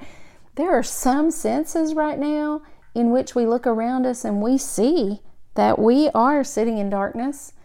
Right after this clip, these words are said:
and we're in the shadow of death. And in a much bigger way are we in the shadow of death spiritually. But God has given us the dawn. He's given us that little bit of light that promises us great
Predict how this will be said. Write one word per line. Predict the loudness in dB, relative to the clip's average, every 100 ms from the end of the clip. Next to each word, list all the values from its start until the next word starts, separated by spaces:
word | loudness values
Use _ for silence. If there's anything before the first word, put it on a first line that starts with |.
| -20 -14 -2
and | 0 4
we're | 6 6
in | 4 2
the | 2
shadow | 2 0 0
of | -4 -4
death. | -4 -2 -6 -8 -18 -20 -20 -20 _ _ _ _ -10 -2
And | 0
in | 2
a |
much | 2 2 2 0 -6 -4 -2 4
bigger | 4 6 4
way | 2 2 0 0
are | 0
we | 0 0
in | -2
the | -4
shadow | -4 -2 0 -2
of | -4
death | -4 -4
spiritually. | -8 -10 -6 -4 -4 -6 -6 -4 -2 -2 -4 -10 -18 -20 -20 -20 -20 -20 -20 -2
But | -2 2
God | 0 0 -2
has | -4 -6
given | -4 -4 -4
us | -6 -8
the | -10 -8
dawn. | -6 -6 -8 -8 -10 -12 -18
He's | -2 0 0
given | 0 0 0
us | -2 -6 -4
that | 0 0 -2 -10 -10
little | 0 2 2
bit | 2 0
of | -2
light | -2 -2 -4 -4
that | -4 -4
promises | -2 -2 -2 -4 -6 -2
us | -2 -2 -4
great | -6 -4 -6 -4 -2 -4 -6